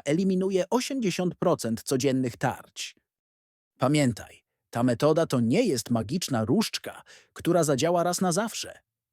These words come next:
To sposób budowania relacji opartej na szacunku i jasnych granicach.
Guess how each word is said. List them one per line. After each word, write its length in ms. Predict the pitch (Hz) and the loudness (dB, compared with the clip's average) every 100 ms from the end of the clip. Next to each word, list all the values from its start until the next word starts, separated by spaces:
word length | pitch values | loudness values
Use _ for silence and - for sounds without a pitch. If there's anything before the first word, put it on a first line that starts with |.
| _ _ _ _ _ _ _ _ | _ _ _ _ _ _ _ _
To 140 | - 170 | -2 0
sposób 380 | - 247 226 180 | 2 2 2 2
budowania 520 | 196 214 233 277 214 | 2 2 2 2 2
relacji 480 | 139 135 139 - 117 | 2 2 2 -2 -6
opartej 460 | 110 147 - 151 | 0 0 2 2
na 100 | 135 | 2
szacunku 640 | 120 117 - 175 165 220 | 0 -2 0 0 2 0
i 120 | 147 127 | 0 2
jasnych 400 | 143 - 123 110 | 2 2 -2 -2
granicach. 800 | 117 110 123 113 - - - | 0 2 2 0 -8 -14 -20